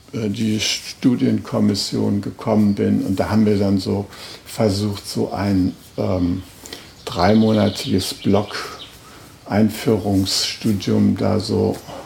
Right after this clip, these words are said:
durchzusetzen, damit da den, äh, Rechtswissenschaftsstudenten möglichst schnell klar wurde, was, was das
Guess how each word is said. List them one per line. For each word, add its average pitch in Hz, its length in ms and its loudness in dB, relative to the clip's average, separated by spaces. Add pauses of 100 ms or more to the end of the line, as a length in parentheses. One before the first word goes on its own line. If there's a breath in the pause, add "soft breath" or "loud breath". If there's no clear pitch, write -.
(760 loud breath)
durchzusetzen, 104 960 2
damit 98 360 4 (840)
da 98 300 0 (140)
den, 95 340 0 (640 loud breath)
äh, 98 320 2 (260)
Rechtswissenschaftsstudenten 101 1800 0 (600 loud breath)
möglichst 123 520 2
schnell 110 460 2
klar 101 480 0
wurde, 98 440 2 (1400 loud breath)
was, - 460 -2 (320)
was 104 300 -6
das 101 120 -2